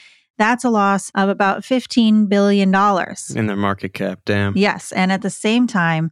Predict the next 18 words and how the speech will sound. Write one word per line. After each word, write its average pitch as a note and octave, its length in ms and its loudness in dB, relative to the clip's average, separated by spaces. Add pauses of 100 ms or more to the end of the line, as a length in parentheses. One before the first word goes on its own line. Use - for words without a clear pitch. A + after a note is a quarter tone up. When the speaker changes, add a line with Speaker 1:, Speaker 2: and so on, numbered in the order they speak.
Speaker 1:
all A#3+ 220 2
of G#3+ 80 0
these G3+ 160 0
other F#3 180 2
parody F3 400 0
accounts E3 320 -4
were F3+ 60 -6
springing E3+ 420 -2
up D#3 140 -6
saying E3+ 280 -4
all A3+ 360 0
sorts F#3 240 -4
of E3 80 -8
things. D#3+ 340 -2
There E3+ 140 -2
was E3+ 180 -4
one, G3 380 0
uh, G3 60 -4